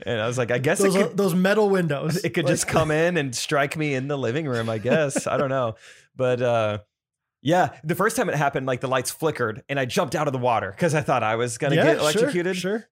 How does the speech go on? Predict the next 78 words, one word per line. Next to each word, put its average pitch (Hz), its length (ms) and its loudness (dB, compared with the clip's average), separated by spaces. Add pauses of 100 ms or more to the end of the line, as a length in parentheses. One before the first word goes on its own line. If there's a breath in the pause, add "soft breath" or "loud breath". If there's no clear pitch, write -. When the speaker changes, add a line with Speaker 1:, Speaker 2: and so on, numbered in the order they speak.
(120)
Speaker 1:
And 131 100 -2
then 127 80 0
it 120 60 -2
came 131 160 -2
back 120 160 0
on 120 180 2
and 120 80 -2
I 104 60 0
was 101 160 -6
fine. 117 320 -2
I - 20 -2
was 107 100 -4
like, 101 140 -4
"Well, 175 320 -2 (540)
I 127 80 -4
guess 151 160 0
that 160 120 2
was 156 120 0
the 151 80 -2
test. 147 400 2
I, 123 180 0
I 127 80 -2
made 143 180 -2
it 147 80 -4
through 143 120 -2
this." 135 260 0
Speaker 2:
And 156 140 0
then 160 100 2
it 165 80 0
went 156 140 2
off 147 200 0
again 139 300 -2
while 135 220 0
you 131 80 -2
were - 20 -2
Speaker 1:
And 139 80 0
then 143 60 2
Speaker 2:
in - 20 0
Speaker 1:
went 143 80 2
Speaker 2:
there. 135 60 2
Speaker 1:
off 113 100 0
again. 123 260 0
And 113 100 -2
this 185 120 -2
was 156 100 -4
early 143 200 0
on 127 80 0
in 117 40 -4
the 107 60 -2
shower. 139 300 0
I 107 80 0
had 123 100 0
not 117 220 -2
scrubbed 143 460 -4
yet. 117 280 -4 (200)
Speaker 2:
Oh, 156 100 -2
so 135 160 -4
you 147 120 4
Speaker 1:
So 117 60 2
Speaker 2:
s-, - 60 -6
you 160 80 -4
still 139 180 -4
scrub? 165 260 -2
Speaker 1:
it 156 120 0
put 190 100 2
me 151 80 0
to 131 100 0
the 123 100 0
test. 147 280 2
Like, 127 120 0
how 147 160 4
Speaker 2:
Yeah. 143 40 4
Speaker 1:
well 143 140 4
do 131 80 4
I 123 60 2
know 127 100 2
this 117 140 0
shower? 113 520 2